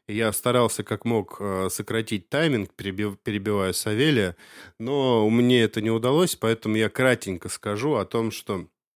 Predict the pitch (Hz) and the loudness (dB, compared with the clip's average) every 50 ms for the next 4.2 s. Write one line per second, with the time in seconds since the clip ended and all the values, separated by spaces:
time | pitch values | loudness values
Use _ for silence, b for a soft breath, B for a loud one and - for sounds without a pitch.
0 | _ _ - - - 160 165 165 143 131 127 113 - - 127 131 131 - - 156 | _ _ -16 -6 0 2 2 4 4 2 2 2 2 0 0 0 2 2 2 4
1 | 143 143 135 135 139 135 - 107 - - - 117 123 165 214 254 226 170 127 110 | 4 4 4 2 0 0 -2 -6 -8 -6 -4 0 2 4 4 4 4 2 2 2
2 | 104 113 143 165 139 123 113 101 - - 143 127 117 120 147 143 - - 113 - | 2 2 2 2 2 0 -2 -4 -2 -2 0 0 2 2 2 0 0 -4 -6 -4
3 | - 113 107 107 107 - - - 110 107 113 120 120 113 107 104 98 101 104 101 | -4 -4 -4 -4 -6 -6 -6 -6 -4 -2 0 0 0 0 0 -2 -2 -2 -2 -2
4 | 98 92 82 - | -2 -2 -4 -8